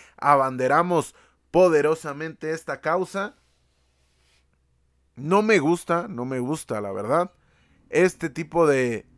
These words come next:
de competiciones que agregan este número no múltiplo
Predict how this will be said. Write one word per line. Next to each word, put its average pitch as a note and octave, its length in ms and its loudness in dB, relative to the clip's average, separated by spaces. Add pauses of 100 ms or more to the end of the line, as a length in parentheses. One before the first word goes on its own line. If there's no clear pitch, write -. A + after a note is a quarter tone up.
(560)
de - 300 -6
competiciones D3+ 880 -8
que D3+ 140 -8
agregan F#3 640 -6 (640)
este F#3 400 -2
número F#3 840 -2 (920)
no G#3 840 4
múltiplo A3 800 -4